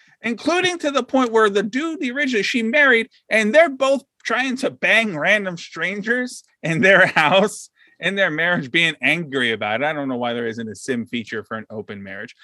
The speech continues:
So in response to this absolute homewrecker mentality she has in The Sims,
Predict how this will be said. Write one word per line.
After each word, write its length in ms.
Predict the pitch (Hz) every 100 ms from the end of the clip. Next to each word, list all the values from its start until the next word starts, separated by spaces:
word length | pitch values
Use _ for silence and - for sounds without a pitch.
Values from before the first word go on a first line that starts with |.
| _
So 200 | - 185
in 260 | 180 190 165
response 720 | 156 - - 294 339 202 -
to 100 | 160
this 260 | 151 - -
absolute 760 | 220 294 - 170 143 214 214 - -
homewrecker 580 | 175 247 226 175 147 139
mentality 600 | 127 117 135 170 131 117
she 140 | 123
has 260 | 127 123 110
in 120 | 107
The 60 |
Sims, 400 | 104 220 247 175